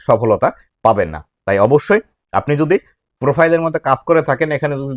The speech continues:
দশ বিশ হাজার ফলোয়ার হয়েও থাকে, সেই ক্ষেত্রে নতুন একটি পেজ খুলেন, নতুন পেজ খুলে পেজের মধ্যে ভিডিও দিতে থাকেন। প্রথম দিকে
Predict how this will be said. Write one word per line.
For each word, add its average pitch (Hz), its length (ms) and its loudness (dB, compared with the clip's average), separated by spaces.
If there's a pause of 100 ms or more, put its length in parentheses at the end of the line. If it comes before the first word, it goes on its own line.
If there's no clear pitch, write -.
দশ 123 200 4
বিশ 135 160 -4
হাজার 139 240 0
ফলোয়ার 123 340 0
হয়েও 139 320 4
থাকে, 131 200 -4 (300)
সেই 131 140 -2
ক্ষেত্রে 156 240 -2 (420)
নতুন 135 280 0
একটি 156 140 -6 (100)
পেজ 139 240 4
খুলেন, 180 200 4 (280)
নতুন 123 340 -2
পেজ 151 240 2
খুলে 175 160 -2 (240)
পেজের 139 320 0
মধ্যে 143 260 0
ভিডিও 123 280 2
দিতে 135 240 -2
থাকেন। 147 200 0 (320)
প্রথম 147 220 0 (100)
দিকে 160 160 -2